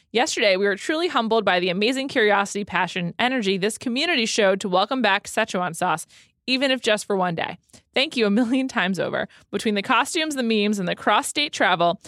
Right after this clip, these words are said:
you, the fans, showed us what you got, and our super limited batch, though well-intentioned, clearly wasn't, wasn't near enough to meet that demand. Not cool." That was in quotes. I don't, I don't even know, like, who they're quoting, <laughs> but they just wrote, quote, "Not cool," close quote. "We agree.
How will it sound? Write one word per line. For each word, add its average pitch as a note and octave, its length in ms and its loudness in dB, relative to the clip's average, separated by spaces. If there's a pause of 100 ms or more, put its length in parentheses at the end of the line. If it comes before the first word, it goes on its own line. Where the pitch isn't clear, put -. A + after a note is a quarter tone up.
(180)
you, A3+ 180 0
the F#4 100 0
fans, A3 400 2
showed A#3 240 2
us A3+ 160 -4
what G3 140 2
you F3+ 100 -6
got, E3+ 320 0
and F#3+ 80 -2
our F3+ 160 2
super D4 380 -2
limited A#3+ 360 0
batch, D3+ 360 0
though F3 120 2
well-intentioned, F3 640 -2 (300)
clearly A4+ 280 0
wasn't, G3+ 560 -2
wasn't A#3+ 260 -2
near A#3 320 0
enough F3 260 0
to F#3+ 100 -6
meet G3 180 -2
that - 160 -4
demand. D#3 420 -10 (180)
Not B3 340 0
cool." F3+ 360 0 (380)
That C4+ 140 2
was G4+ 100 4
in D#4 120 0
quotes. - 380 0
I G#3+ 80 2
don't, G#3 200 0
I G#3+ 60 2
don't G#3+ 180 2
even G3 180 -2
know, F3 220 2
like, E3 180 -2
who F#3 80 -2
they're F#3 120 -4
quoting, - 320 -4
<laughs> - 0 -
but F3 80 -8
they - 160 -6
just G3 160 -6
wrote, F3 260 -4
quote, C4+ 340 2 (280)
"Not G3 260 0
cool," - 320 -2
close - 260 -6
quote. - 220 -4 (840)
"We C4 180 2
agree. F#3+ 320 -2